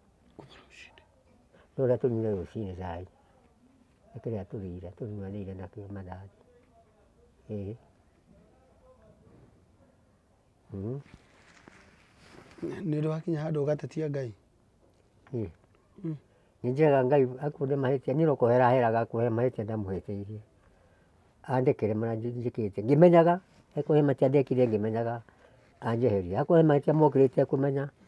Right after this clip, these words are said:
Speaker 1: Mm.
Speaker 2: anjehererie.
Speaker 1: Mm.
Speaker 2: Tondũ we nĩwe mũnyũmbi na nĩwe ũnjũĩ.
Speaker 1: Mm.
Speaker 2: Rĩu nĩ maũndũ matarandio.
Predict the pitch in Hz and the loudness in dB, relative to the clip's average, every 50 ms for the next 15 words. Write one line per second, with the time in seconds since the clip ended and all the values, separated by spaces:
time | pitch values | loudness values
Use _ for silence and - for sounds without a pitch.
0 | _ 156 147 139 127 120 113 113 120 127 120 107 101 87 82 85 90 92 90 87 | _ -12 -12 -10 -6 -4 -4 -2 2 2 2 2 2 -4 -6 -10 -12 -12 -14 -14
1 | 87 - _ _ _ _ _ 165 156 147 95 98 104 101 98 98 113 123 127 139 | -14 -16 _ _ _ _ _ -14 -8 -4 -4 -4 -4 -4 -6 -2 4 4 6 8
2 | 165 165 151 135 139 143 143 143 147 139 131 127 123 117 127 127 127 117 104 101 | 8 8 8 8 6 6 6 6 6 6 4 4 4 4 4 4 4 2 0 0
3 | 107 113 110 107 101 90 90 98 - _ _ - 160 143 139 135 127 131 127 - | 0 -2 -2 -4 -8 -8 -10 -14 -18 _ _ -12 -10 -10 -10 -10 -12 -12 -14 -18
4 | _ _ _ - - 156 151 143 131 117 123 120 117 123 113 117 120 113 131 120 | _ _ _ -6 -2 2 4 4 4 4 2 2 2 0 -2 -2 -4 -4 -4 -4
5 | 110 104 104 113 143 170 175 | -2 -2 -4 -4 -6 -6 -6